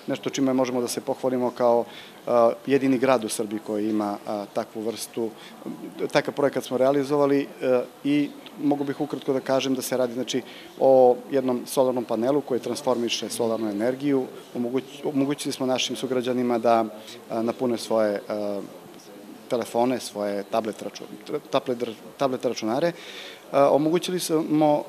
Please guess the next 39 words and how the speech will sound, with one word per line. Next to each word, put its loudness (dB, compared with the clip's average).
da 6
ljudi 2
jednostavno 4
podignemo, 2
e, 0
svest 0
naših -4
sugrađana -2
o -2
tome 0
da 4
je -2
zelena 4
energija 0
ono 0
što -6
je -2
najbitnije 0
i 0
mi 2
upravo 0
imamo 0
obavezu -2
prema 0
Evropskoj -2
uniji 0
da -2
do -4
dve 0
hiljade -4
dvadesete -2
godine -2
dvadeset -4
sedam 0
posto -2
energije -2
koja -6
se -8
proizvede -2